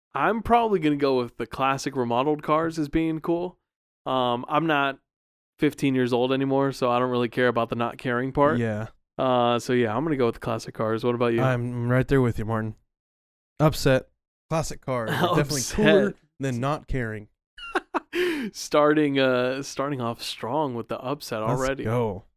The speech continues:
Speaker 1: Classic cars, number sixteen. All right, now moving on to, uh, smoking cigs,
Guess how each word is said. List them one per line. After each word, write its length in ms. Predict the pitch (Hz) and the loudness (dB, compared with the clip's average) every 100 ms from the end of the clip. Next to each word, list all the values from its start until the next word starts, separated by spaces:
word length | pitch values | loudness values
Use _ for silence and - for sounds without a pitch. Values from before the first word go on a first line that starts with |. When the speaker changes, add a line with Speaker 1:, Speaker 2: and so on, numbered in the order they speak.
| - | -6
Speaker 1:
Classic 320 | 143 135 143 | -2 0 -2
cars, 380 | 139 139 135 131 | -2 2 2 0
number 180 | 139 123 | -4 -6
sixteen. 600 | - 147 - 151 147 127 | -6 -8 -4 -2 -2 -2
All 200 | 123 135 | 0 2
right, 200 | 135 123 | 2 2
now 380 | 135 135 131 139 | -4 -4 0 2
moving 320 | 143 135 131 | 2 2 2
on 520 | 127 127 131 127 131 - - - | 0 0 -2 -4 -8 -12 -18 -12
to, 600 | - 131 127 123 120 120 | -4 0 2 2 2 0
uh, 420 | 117 113 113 113 _ | 0 -2 -4 -6 _
smoking 720 | - - 151 147 160 - 156 135 | -14 -10 0 2 2 0 -4 -4
cigs, 720 | - 151 165 175 175 - | -4 2 2 0 -4 -14